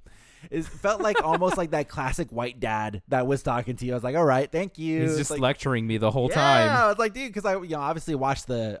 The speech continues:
Speaker 1: uh, original scene with Yuha, which, by the way, I did not realize. Maybe this is just them not doing the subtitles 'cause I have the subtitles on now 'cause I'm a boomer. Um, Yuha, as in however spelled, Y H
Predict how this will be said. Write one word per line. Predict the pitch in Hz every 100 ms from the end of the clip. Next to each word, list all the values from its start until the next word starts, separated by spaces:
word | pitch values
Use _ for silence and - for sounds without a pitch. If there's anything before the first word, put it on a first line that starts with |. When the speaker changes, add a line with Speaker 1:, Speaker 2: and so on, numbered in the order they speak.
| -
Speaker 1:
uh, | 120 107
original | 104 120 110 110
scene | - 117 117
with | 107 98
Yuha, | 104 113 110 107 107 - - -
which, | 151 160
by | - 175
the | 123
way, | 117 113 98 95 _ _ _ _ -
I | 135
did | 185
not | 143 123 90
realize. | 131 113 110
Maybe | 131 127
this | 120
is | 113
just | 90 113 -
them | 107
not | 104
doing | 107 101
the |
subtitles | - 104 123 117 143 -
'cause | 101
I | 95
have | 87
the |
subtitles | 90 87 92 87 85
on | 85
now | 85 98
'cause | 95
I'm | 82
a |
boomer. | 80 82 90 160 - _ - - -
Um, | 127 120 110 92 - _ - _ _ 101
Yuha, | 101 160 208 147 110 117
as | 113 113
in | 110
however | 98 117 113 110
spelled, | 107 98 92
Y | 92 95 82
H | 101 95 - -